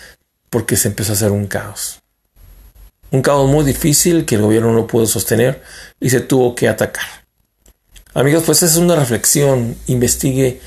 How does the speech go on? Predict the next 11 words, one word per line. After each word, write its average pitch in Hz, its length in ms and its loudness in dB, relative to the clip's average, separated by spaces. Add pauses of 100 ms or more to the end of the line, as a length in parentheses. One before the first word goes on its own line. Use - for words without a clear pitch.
(460)
Hoy 131 200 2
en 131 120 2
día 113 560 2
las 107 300 -2
circunstancias 117 800 0
de 104 220 0
las 101 160 0
versiones 110 440 0
son 110 140 0
muy 127 160 2
diferentes 160 760 0